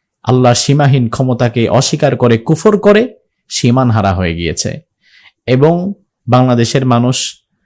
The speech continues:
ধর্মীয় জ্ঞান এত কম, এই বক্তা যখন এ কথা বলছে,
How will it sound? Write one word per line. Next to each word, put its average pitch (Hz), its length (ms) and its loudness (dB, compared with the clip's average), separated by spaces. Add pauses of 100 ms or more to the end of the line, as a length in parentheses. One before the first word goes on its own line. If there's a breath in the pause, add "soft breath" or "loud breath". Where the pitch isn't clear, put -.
(240)
ধর্মীয় 185 500 4
জ্ঞান 147 400 2
এত - 240 -2
কম, 156 460 0 (460 soft breath)
এই 123 160 2
বক্তা 120 320 0
যখন 117 420 0
এ 110 120 -2
কথা 113 240 -2
বলছে, 123 420 -2